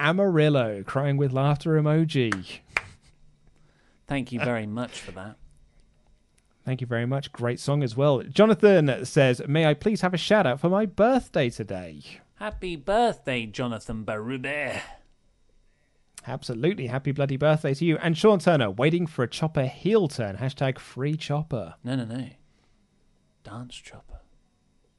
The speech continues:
Speaker 1: Uh, and a last, uh, few last minute super chats here from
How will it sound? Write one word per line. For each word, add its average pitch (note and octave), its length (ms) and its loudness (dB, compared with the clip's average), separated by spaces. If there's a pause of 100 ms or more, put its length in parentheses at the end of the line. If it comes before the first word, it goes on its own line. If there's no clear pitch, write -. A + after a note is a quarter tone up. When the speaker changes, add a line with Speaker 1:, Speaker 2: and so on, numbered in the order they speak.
(1080)
Speaker 1:
Uh, A#2 260 2
and - 100 -6
a C3 60 -2
last, D#3 640 0 (160)
uh, C#3 300 0 (140)
few E3+ 140 0
last C#3 200 2
minute C#3+ 140 0
super C#3 160 -2
chats B2+ 180 -2
here C3 120 2
from A#2+ 260 -4